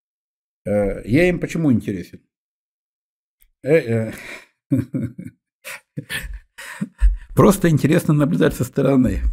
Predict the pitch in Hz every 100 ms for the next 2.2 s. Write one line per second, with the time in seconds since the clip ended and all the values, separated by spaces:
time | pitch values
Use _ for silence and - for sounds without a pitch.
0 | - - 120 - 165 - 123 123 151 127
1 | 131 113 90 80 - 92 - 95 80 -
2 | - -